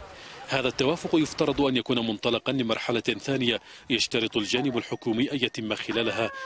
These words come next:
استلام مقاليد الإدارة المحلية التي كانت بحوزته قبل ألفين وأربعة عشر تاريخ دخول الحوثيين إلى الحديدة،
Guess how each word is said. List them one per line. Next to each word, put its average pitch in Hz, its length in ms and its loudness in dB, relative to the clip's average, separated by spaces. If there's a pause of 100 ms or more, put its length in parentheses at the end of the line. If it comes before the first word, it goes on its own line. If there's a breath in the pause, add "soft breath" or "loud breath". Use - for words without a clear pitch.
(140)
استلام 123 440 0
مقاليد 113 480 0
الإدارة 120 540 0
المحلية 110 640 -2 (280 loud breath)
التي 127 240 2
كانت 135 340 -2
بحوزته 117 640 -2 (100)
قبل 117 280 0 (100)
ألفين 131 360 0
وأربعة 110 580 -2
عشر 104 420 0 (360 loud breath)
تاريخ 139 320 2
دخول 127 300 2
الحوثيين 117 720 -2 (200)
إلى 127 100 2
الحديدة، 104 560 -4